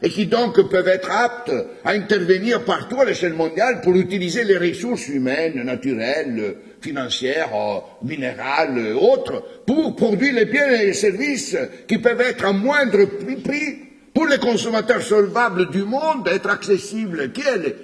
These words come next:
qui est l'organisation ? C'est pas l'État, c'est pas les syndicats, on nous dit,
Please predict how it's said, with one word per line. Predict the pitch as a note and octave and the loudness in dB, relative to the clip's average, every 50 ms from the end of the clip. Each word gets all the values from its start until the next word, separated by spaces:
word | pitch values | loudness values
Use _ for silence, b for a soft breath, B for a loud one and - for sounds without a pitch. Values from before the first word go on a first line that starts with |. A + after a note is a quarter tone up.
| - - | -16 -8
qui | - C#4 | -6 -6
est | D4+ C4+ | -4 2
l'organisation ? | A3 G3 E3+ B2+ E3 E3 D#3+ D3+ C#3+ C#3 A2+ - G2+ | 2 2 2 2 0 0 -2 -4 -6 -6 -6 -8 -8
C'est | - A#2 - | -10 -10 -10
pas | - G2 A2 | -8 -6 -4
l'État, | E3+ A#3+ C4+ - C#4 C#4 C4+ B3 | -4 -4 -2 0 2 2 2 2
c'est | - A2+ B2+ G#2+ | 0 -2 -6 -8
pas | - G#2+ | -8 -10
les | A2 A2+ | -10 -8
syndicats, | G2 B2 C3 D3 F3+ C4 C4 C4 B3+ C4+ C4 A#3+ | -6 -6 -6 -4 -4 -6 -4 0 0 2 2 2
on | G3+ | 0
nous | E3+ D#3+ D3 C3 | 0 -2 -4 -4
dit, | A#2+ C3+ A#2+ | -2 -2 -4